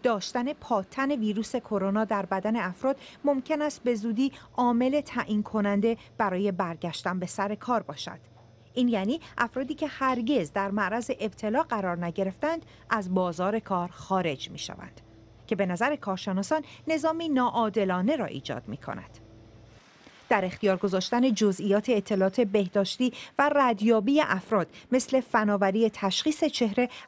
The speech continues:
از دیگر راه‌ها برای ایمن کردن محل کار است. مخالفان این فناوری می‌گویند نقص حریم خصوصی را پذیرفتند، اما باید مطمئن شوند که پس از اتمام شیوع ویروس و بحران، این دسترسی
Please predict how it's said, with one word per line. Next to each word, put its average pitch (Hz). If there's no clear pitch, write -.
از 330
دیگر 202
راه‌ها 190
برای 196
ایمن 190
کردن 165
محل 202
کار 226
است. -
مخالفان 339
این 330
فناوری 220
می‌گویند 226
نقص 269
حریم 254
خصوصی 202
را 202
پذیرفتند، 160
اما 247
باید 277
مطمئن 247
شوند 147
که 196
پس 247
از 233
اتمام 214
شیوع 170
ویروس 202
و 311
بحران، 285
این 311
دسترسی 254